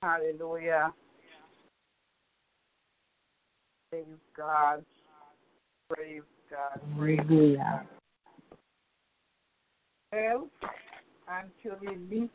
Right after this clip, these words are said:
Speaker 1: again next w-, um, Wednesday morning at seven forty for Standing in the Gap, may the good Lord bless you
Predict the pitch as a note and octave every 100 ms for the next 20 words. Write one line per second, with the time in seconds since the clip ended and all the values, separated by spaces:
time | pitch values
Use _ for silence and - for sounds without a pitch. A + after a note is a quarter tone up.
0 | - G3 G3+ G#3 F3+ D#3 D#3+ - - -
1 | - - F#3+ G3 G3+ - F#3+ F#3 G3 -
2 | F3+ F3+ G3 A3+ A#3 G#3+ G3+ F#3+ G3+ G#3
3 | G3 F3+ E3+ - - G#3 G3+ G3 - G3
4 | G3 - A#3 A3 A3 - - - - -
5 | - - F#3+ D#3+ - - G3+ G3+ G3+ G3+
6 | G3+ - A3 B3+ - - - - - -
7 | - G3 G3 F#3+ F#3 F#3 E3+ E3 E3 F#3+
8 | F#3+ - - A3 A#3 B3+